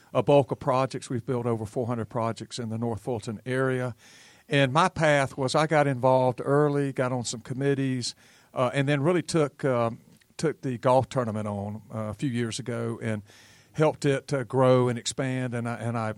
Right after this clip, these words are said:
from that process, I got to meet a ton of people,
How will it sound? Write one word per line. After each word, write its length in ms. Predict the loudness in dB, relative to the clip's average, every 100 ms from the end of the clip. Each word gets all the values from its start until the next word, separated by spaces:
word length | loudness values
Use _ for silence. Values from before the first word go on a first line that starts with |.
| -2
from 200 | -2 2
that 300 | 2 2 -2
process, 640 | -2 -2 -2 -4 -4 -4 -4
I 100 | -4
got 200 | -6 -6
to 100 | -6
meet 160 | -6
a 80 | -8
ton 260 | -8 -6 -6
of 80 |
people, 540 | -4 -6 -4 -4 -6